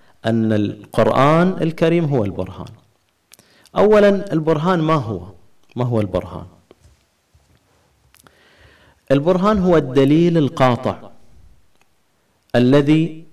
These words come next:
لا يحتمل الخطأ. دليل قاطع ما في إمكانية أن في احتمالية خطأ. ليش؟ لثباته ولمصداقيته.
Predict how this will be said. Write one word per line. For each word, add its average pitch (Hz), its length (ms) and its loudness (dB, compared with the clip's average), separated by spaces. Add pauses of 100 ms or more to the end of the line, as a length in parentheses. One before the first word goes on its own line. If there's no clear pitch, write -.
(340)
لا 143 180 2
يحتمل 123 580 0
الخطأ. - 580 -8 (1000)
دليل 110 440 0
قاطع 123 640 -4 (560)
ما 131 200 -4
في 139 220 -8
إمكانية 127 480 -4
أن 120 160 -6
في 139 240 -8
احتمالية 120 680 -4
خطأ. - 500 -12 (600)
ليش؟ 175 440 2
لثباته 180 920 4 (920)
ولمصداقيته. 131 1120 -2